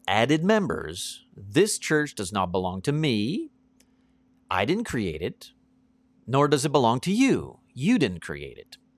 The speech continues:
It is not built by the hands of men or anyone else but Jesus, making us equal, living by the freedom and privilege of his New Testament law, Matthew twenty-six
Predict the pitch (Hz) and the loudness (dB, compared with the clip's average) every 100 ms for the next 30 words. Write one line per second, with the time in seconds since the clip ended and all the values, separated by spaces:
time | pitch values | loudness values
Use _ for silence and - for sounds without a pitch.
0 | _ - 127 113 139 208 185 170 185 - | _ -6 -4 0 2 2 2 -2 0 0
1 | 131 117 104 104 120 156 135 80 87 110 | 2 0 0 -2 -2 -4 -4 -4 -4 0
2 | 113 - 117 139 135 139 - 107 110 110 | -2 0 -4 -4 -6 -10 -8 -4 -4 -4
3 | - 101 101 - - 92 90 117 127 98 | 0 2 0 -4 -6 -6 -4 -4 -2 -4
4 | 64 - - _ _ 101 107 139 143 135 | -8 -14 -16 _ _ -8 -2 -2 -2 -4
5 | 110 - - 175 - - 50 - _ _ | -2 -4 -6 -6 -6 -8 -10 -12 _ _
6 | _ - 107 139 160 185 143 110 104 - | _ -8 0 2 2 2 2 2 -2 -2
7 | 147 160 151 104 - 143 147 139 110 92 | 0 0 -2 -4 -2 0 0 -2 -4 -4
8 | 87 101 131 135 - 113 113 107 95 95 | -6 -4 -4 -4 -4 -4 -4 -6 -6 0
9 | 92 78 57 - - 98 87 95 87 90 | 2 4 0 -4 -8 -4 -4 -6 -12 -10
10 | 85 82 87 80 - | -10 -8 -6 -6 -10